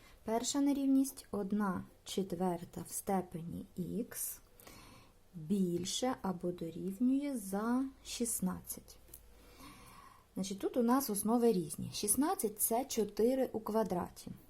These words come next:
А зліва у нас,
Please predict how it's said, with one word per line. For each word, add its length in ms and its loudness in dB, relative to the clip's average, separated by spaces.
А 420 2
зліва 680 4
у 100 -2
нас, 480 -4